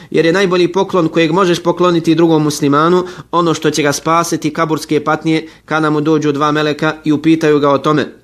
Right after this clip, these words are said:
Pa ako dadne tačan odgovor, nakon toga će živjeti sretnim životom, a ako dadne pogrešan odgovor, nakon toga će živjeti nesretnim životom,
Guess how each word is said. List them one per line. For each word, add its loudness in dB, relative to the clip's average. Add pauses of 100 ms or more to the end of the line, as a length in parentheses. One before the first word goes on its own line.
(120)
Pa 0
ako -2
dadne 0
tačan -2
odgovor, 2 (240)
nakon -2
toga 0
će 0
živjeti 0
sretnim 0
životom, 0 (400)
a 0
ako 0
dadne 0
pogrešan -2
odgovor, 2 (200)
nakon -2
toga 0
će -2
živjeti 2
nesretnim 0 (260)
životom, 0